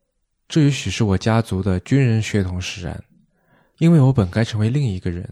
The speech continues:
但是现在我真的不相信这一点。我不信奉暴力，我不信奉战争。我想那一切整个是个错误。我信奉相安无事，而不是兵戎相见。我不信奉国家，国家是一个错误，是一种迷信。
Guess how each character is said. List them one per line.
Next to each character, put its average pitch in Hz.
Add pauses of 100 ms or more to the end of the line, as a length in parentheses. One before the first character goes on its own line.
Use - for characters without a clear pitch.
(400)
但 -
是 104
现 113
在 120
我 98
真 131
的 131
不 107
相 98
信 98
这 92
一 90
点。 - (480)
我 110
不 143
信 143
奉 101
暴 92
力， 90
我 -
不 95
信 98
奉 92
战 92
争。 104 (540)
我 151
想 127
那 110
一 110
切 110
整 87
个 90
是 98
个 98
错 117
误。 - (480)
我 98
信 113
奉 101
相 113
安 117
无 98
事， 101 (260)
而 95
不 101
是 98
兵 110
戎 92
相 98
见。 95 (520)
我 95
不 104
信 113
奉 98
国 87
家， - (200)
国 113
家 143
是 143
一 113
个 101
错 101
误， 87
是 -
一 92
种 85
迷 85
信。 113